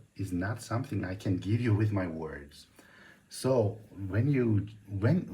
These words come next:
when you ask someone something and they tell you something, that doesn't exactly mean you have learned hundred percent what they have s-, told you, because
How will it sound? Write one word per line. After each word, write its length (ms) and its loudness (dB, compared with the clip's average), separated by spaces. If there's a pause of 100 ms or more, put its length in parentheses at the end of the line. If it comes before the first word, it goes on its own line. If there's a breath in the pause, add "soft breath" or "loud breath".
when 280 2
you 220 2
ask 400 -4
someone 400 -2
something 540 -4 (880 loud breath)
and 200 0
they 140 -4
tell 320 -2
you 80 0
something, 680 -6 (920)
that 240 -6
doesn't 280 2
exactly 560 0
mean 340 -2
you 240 -4
have 280 -6
learned 720 -4 (1200 soft breath)
hundred 440 0
percent 540 -6 (200)
what 180 -2
they 120 -4
have 140 -6
s-, 160 -14 (100)
told 320 -12
you, 120 -14 (920 loud breath)
because 580 0